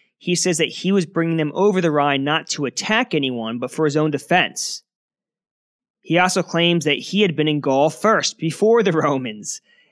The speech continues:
And he claims the Romans had never left the boundaries of their provinces until now. Therefore, what did Caesar want with him? Why was Caesar coming into his territory with an army?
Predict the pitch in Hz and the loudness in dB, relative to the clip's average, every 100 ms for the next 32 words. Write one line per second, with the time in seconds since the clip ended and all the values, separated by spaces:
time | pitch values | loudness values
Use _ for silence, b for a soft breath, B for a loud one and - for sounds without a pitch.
0 | b 156 214 220 196 202 180 180 160 180 | b 4 4 2 2 2 2 0 2 2
1 | 202 196 180 165 143 151 175 190 185 196 | 2 0 0 -2 -2 -2 2 2 2 0
2 | 175 170 170 151 127 143 160 175 170 170 | 2 0 0 -4 -2 0 2 2 2 2
3 | 165 135 143 123 127 113 - 170 196 170 | 2 0 -6 -4 -6 -6 0 2 4 2
4 | 135 - 117 113 120 - _ - 151 160 | -2 -4 -4 -4 -6 -10 _ -8 -6 0
5 | 175 156 165 160 107 76 - - _ _ | 0 2 4 2 0 -6 -14 -20 _ _
6 | _ 156 180 196 180 185 165 131 156 190 | _ 2 2 2 4 4 4 2 0 0
7 | - 202 - 165 160 156 135 160 175 147 | 0 -2 0 0 2 0 2 2 0 -4
8 | - 123 107 - _ _ _ 139 139 160 | -10 -12 -12 -16 _ _ _ -4 2 4
9 | 185 196 - 185 170 165 160 147 139 131 | 4 4 2 0 -2 -4 -4 -4 -4 -6
10 | 127 196 208 - 165 175 170 170 165 160 | 0 2 2 -2 0 0 0 0 0 -2
11 | 165 b - 143 147 147 175 147 107 - | -4 b -10 -6 0 2 4 2 -2 -10